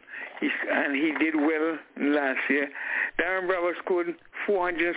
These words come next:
sixteen, um, runs at an average, the high score was one thirty-nine. He had an average of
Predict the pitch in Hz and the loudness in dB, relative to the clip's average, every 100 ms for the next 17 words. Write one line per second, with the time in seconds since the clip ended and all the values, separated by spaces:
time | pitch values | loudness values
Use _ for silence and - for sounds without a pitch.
0 | - 151 147 - 185 135 110 113 _ _ | 0 0 0 -2 0 2 0 -4 _ _
1 | _ _ - - - _ _ _ _ _ | _ _ -20 -20 -20 _ _ _ _ _
2 | - 294 156 147 143 127 131 131 180 160 | -12 -6 0 2 4 4 4 4 4 2
3 | 160 - - 202 - 156 143 151 170 156 | 0 -4 -10 -10 0 2 4 2 0 2
4 | 160 160 147 - 165 - - 175 180 - | 2 2 -2 -8 -10 -4 0 2 0 -2
5 | - 190 175 151 156 151 165 147 135 135 | -2 0 2 0 0 0 0 0 2 2
6 | 135 139 165 165 - - - - - 135 | 0 -2 -4 -10 -18 -12 -6 -6 -4 0
7 | 156 180 - 170 160 160 147 156 | 2 4 2 2 2 2 4 0